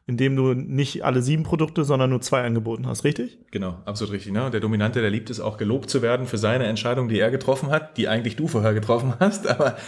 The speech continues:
Speaker 2: ist immer gut. Der Dominante möchte selber den Fame haben, ähm,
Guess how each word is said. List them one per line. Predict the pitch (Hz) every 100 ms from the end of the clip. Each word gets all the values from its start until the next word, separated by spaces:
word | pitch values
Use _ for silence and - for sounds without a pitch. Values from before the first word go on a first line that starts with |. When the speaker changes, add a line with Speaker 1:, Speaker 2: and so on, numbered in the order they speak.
| - - -
Speaker 2:
ist | - 123
immer | 143 127
gut. | 110
Der | 104
Dominante | 104 110 104 127 123 110
möchte | 98 110 - 117
selber | 98 98 113 110
den | 92
Fame | 90 90 107 104
haben, | 104 120 117 - - -
ähm, | - 101 98 98 90